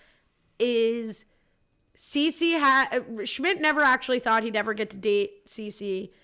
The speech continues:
He never thought he'd get to sleep with her. He does. He never thought she'd like him. He, she starts to. Then they get to a great place,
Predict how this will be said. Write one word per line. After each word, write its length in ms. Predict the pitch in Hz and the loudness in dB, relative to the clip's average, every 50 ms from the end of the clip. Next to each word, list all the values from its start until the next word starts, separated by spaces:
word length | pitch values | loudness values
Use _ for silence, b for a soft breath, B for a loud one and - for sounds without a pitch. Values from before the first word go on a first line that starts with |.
| b b | b b
He 120 | _ 233 | _ -2
never 200 | 254 285 277 294 | 0 0 0 2
thought 160 | - 262 254 | 2 0 0
he'd 100 | 269 262 | 0 0
get 120 | 226 240 220 | -2 -2 -4
to 60 | 196 | -4
sleep 240 | - - 240 226 220 | -6 -8 -6 -6 -4
with 100 | 226 220 | -4 -2
her. 100 | 220 214 | -2 -2
He 140 | 190 208 220 | -2 -4 -4
does. 560 | 180 208 196 196 196 190 190 196 196 - b b b b b | -2 0 0 0 0 -2 -4 -6 -8 -10 b b b b b
He 120 | - 262 | -6 -2
never 240 | 262 277 285 277 285 | 2 2 2 2 2
thought 180 | - 285 254 247 | 0 -2 -2 -2
she'd 200 | - 269 233 214 | -4 -8 -6 -2
like 260 | 208 208 208 208 - | -2 -2 -2 -2 -4
him. 280 | 233 214 208 208 202 b b b b | -6 -6 -6 -8 -10 b b b b
He, 180 | b - - 220 | b -16 -12 -10
she 200 | 220 - 233 247 | -8 -6 -6 -6
starts 460 | - - 226 196 190 214 - - - | -6 -4 -2 -2 -2 -4 -8 -12 -12
to. 300 | - 196 185 180 185 185 b b b b b b - | -12 -12 -10 -10 -12 -12 b b b b b b -4
Then 280 | 220 247 262 285 302 | 0 2 2 2 2
they 120 | 320 339 302 | 2 0 0
get 160 | 277 294 294 | 0 -2 -2
to 140 | - 294 262 | -2 -2 -2
a 40 | |
great 420 | 240 190 220 214 226 233 254 233 - | -2 -2 -2 0 0 0 0 0 -4
place, 500 | - - 214 214 208 208 202 208 - - | -8 -8 -6 -2 -2 -2 -2 -4 -8 -14